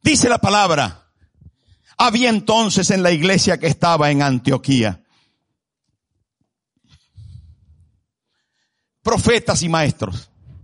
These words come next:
Y de primero dice, ¿quién? Dígamelo usted, ¿quién dice de primero?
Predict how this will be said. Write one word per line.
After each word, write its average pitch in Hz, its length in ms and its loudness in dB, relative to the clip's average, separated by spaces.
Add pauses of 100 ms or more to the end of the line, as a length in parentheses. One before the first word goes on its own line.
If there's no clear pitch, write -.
(540)
Y 139 80 -2
de 175 100 2
primero 170 400 2
dice, 180 340 2
¿quién? 170 380 -2 (760)
Dígamelo 180 400 2
usted, 170 280 0
¿quién 214 240 0
dice 196 240 2
de 185 80 0
primero? 156 480 0